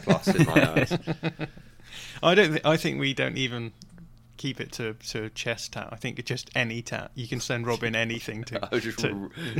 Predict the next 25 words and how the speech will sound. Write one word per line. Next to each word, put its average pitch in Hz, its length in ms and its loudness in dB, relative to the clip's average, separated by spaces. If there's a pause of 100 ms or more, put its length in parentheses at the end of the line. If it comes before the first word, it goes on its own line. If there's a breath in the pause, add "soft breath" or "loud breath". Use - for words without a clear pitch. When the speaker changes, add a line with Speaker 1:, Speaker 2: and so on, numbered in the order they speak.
Speaker 1:
re- 170 480 4 (100)
Speaker 3:
<laughs> 123 120 -10
to 156 140 4
review, 131 420 0
to - 100 -12
put 120 220 -4
in 123 80 -2
his 110 140 -4
store. 113 420 -4 (420 loud breath)
Um, 110 340 -8 (400 soft breath)
just - 280 0
give 143 200 2
Robin 123 460 0
assorted 123 560 -2
random 117 480 -2
objects 117 480 -4
that - 140 -10
we 113 80 -4
have 113 180 -2
to - 80 -8
try 113 280 -6
and 113 40 -4
Speaker 1:
Yeah. 113 60 -4
Speaker 3:
talk - 260 -8
about. 113 280 -8